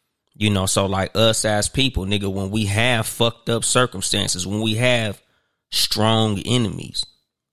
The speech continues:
nigga, we should embrace that. We should be happy for that.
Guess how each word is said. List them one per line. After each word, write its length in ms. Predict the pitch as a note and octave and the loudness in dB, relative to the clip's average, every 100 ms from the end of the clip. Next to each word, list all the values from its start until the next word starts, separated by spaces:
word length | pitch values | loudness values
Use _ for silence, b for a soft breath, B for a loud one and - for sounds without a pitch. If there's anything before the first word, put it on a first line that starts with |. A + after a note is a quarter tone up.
| - | -4
nigga, 240 | G2+ G2 | 0 2
we 120 | G#2 | 2
should 200 | A2+ A2 | 2 2
embrace 460 | G2+ F#2 G2+ A2+ F#2 | 0 0 2 2 0
that. 200 | F#2 F#2 | -4 -2
We 120 | G#2+ | 0
should 160 | - G2 | 0 -2
be 120 | F#2 | -4
happy 340 | F#2+ A2+ A2 F#2+ | -2 -2 -2 -8
for 200 | - E2+ | -10 -10
that. 240 | C#2 - | -12 -14